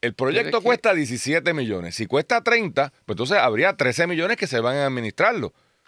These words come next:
Speaker 1: lo cual me parece una cantidad horrenda. Pues entonces no, tiene que ser que van a crear un fondo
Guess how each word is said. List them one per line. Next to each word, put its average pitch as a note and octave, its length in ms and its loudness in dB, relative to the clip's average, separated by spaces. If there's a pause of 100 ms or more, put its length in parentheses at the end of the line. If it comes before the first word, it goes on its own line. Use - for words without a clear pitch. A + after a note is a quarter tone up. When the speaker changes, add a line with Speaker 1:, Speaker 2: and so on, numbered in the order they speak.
(220)
Speaker 1:
lo A2+ 160 0
cual G2+ 140 2
me E2+ 100 -4
parece D2+ 280 -8
una E3+ 120 0
cantidad F#2 500 -2 (560)
horrenda. A2+ 600 0
Pues - 100 -10
entonces A#2 280 0
no, C3+ 200 0
tiene A2+ 260 -2
que D#3+ 120 0
ser G#3+ 120 2
que F#3+ 120 0
van A#2+ 200 2
a D3+ 60 0
crear F#3+ 320 2
un F#3+ 140 -2
fondo C#3+ 500 -2